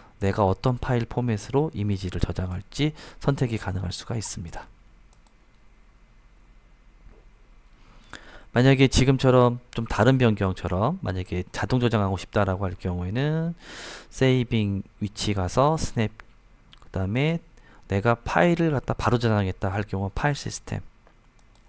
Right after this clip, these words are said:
그리고 내가 어떤 포맷을 하겠다 눌러주시고요. 디렉토리 같은 경우도 저는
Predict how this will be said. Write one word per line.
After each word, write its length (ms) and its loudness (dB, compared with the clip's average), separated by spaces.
그리고 340 -4
내가 220 -2
어떤 220 -2
포맷을 380 -4
하겠다 600 -4
눌러주시고요. 880 -6
디렉토리 400 0
같은 320 -4
경우도 520 -2
저는 300 -6